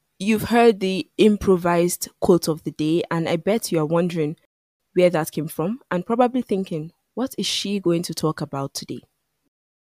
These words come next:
Well, I started a book, a non-fictional book, which is sort of an achievement for me because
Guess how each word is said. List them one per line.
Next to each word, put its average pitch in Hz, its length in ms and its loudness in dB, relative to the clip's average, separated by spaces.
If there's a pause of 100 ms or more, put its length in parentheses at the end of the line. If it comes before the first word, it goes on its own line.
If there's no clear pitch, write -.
(420)
Well, 160 440 -2
I 175 120 -2
started 202 440 -2
a 196 40 4
book, - 440 -10 (200)
a 170 120 0
non-fictional 175 1000 -2
book, 170 240 -8 (160)
which 262 240 -2
is 190 100 -6
sort - 300 -2
of 180 160 -2
an 165 100 -2
achievement 170 540 -2
for - 160 -8
me 170 240 0
because 156 480 -4